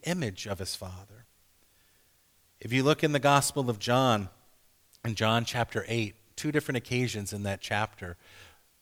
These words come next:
people are scoffing at Jesus for the same reason. They claim, "Mary, we know, is your mother, but Joseph isn't your father. We don't know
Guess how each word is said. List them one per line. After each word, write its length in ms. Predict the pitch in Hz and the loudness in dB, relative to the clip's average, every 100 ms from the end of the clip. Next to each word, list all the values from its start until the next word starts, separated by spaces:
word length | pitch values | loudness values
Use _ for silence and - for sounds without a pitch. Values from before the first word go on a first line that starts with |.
| - | -6
people 340 | 143 135 127 | -4 -2 -2
are 80 | 113 | -2
scoffing 640 | - - 123 120 - 113 | -2 0 0 -2 -4 -4
at 100 | 107 | -4
Jesus 840 | 92 113 123 117 101 95 - - - | -4 -2 -2 -2 -4 -6 -6 -8 -12
for 100 | - | -14
the 80 | 107 | -8
same 320 | - 117 104 | -4 -4 -4
reason. 380 | 101 110 110 85 85 _ _ _ _ _ _ _ _ _ - | -4 -4 -4 -8 -14 _ _ _ _ _ _ _ _ _ 0
They 100 | 107 | 0
claim, 380 | - 131 120 | 4 4 4
"Mary, 440 | 107 117 214 143 107 | 4 4 4 4 2
we 140 | 110 | 0
know, 220 | 110 110 | 2 4
is 160 | 107 98 | 2 0
your 80 | 104 | -2
mother, 480 | 95 98 101 101 - _ _ _ _ _ _ _ - | 2 2 0 -2 -6 _ _ _ _ _ _ _ -10
but 100 | 98 | -6
Joseph 560 | - 110 135 107 98 | 0 0 0 -2 -2
isn't 300 | 101 92 95 | -4 -4 -6
your 100 | 95 | -10
father. 600 | 85 98 110 101 87 85 - | -6 -2 -2 -2 -8 -10 -2
We 100 | 147 | 0
don't 220 | 170 104 | 0 -2
know 220 | 131 | -2